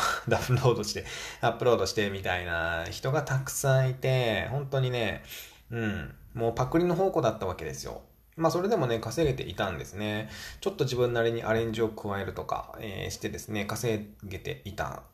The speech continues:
んですよ。で、僕もね、あのー、自分のビジネスがコロナウイルスの影響でガクンと、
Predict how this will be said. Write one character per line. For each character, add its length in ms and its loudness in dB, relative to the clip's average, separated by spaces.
ん 40 -10
で 80 -10
す 100 -10
よ。 80 -10
で、 240 4
僕 220 0
も 140 4
ね、 260 4
あ 160 2
の 540 -2
ー、 40 -2
自 120 -4
分 140 2
の 100 4
ビ 100 2
ジ 100 -2
ネ 80 -6
ス 120 -8
が 240 -2
コ 120 0
ロ 100 0
ナ 280 0
ウ 80 0
イ 60 2
ル 100 -2
ス 100 -6
の 80 -4
影 200 -4
響 220 -6
で 180 0
ガ 100 -4
ク 160 2
ン 120 -2
と、 340 -4